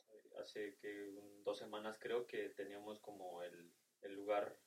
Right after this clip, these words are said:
el número uno de, del país que tuvo mayor infección en un día, creo, y creo que llegamos como a ocho mil y cacho. Entonces, este, las cosas van empeorando un poco por dif-,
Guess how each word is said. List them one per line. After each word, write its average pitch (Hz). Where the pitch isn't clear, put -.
el 104
número 107
uno 107
de, 90
del 92
país 98
que 98
tuvo 104
mayor 107
infección 107
en 107
un 110
día, 123
creo, 131
y 117
creo 95
que 110
llegamos 104
como 95
a 87
ocho 92
mil 104
y 101
cacho. 101
Entonces, 101
este, -
las 90
cosas 120
van 113
empeorando 110
un -
poco 113
por 107
dif-, 113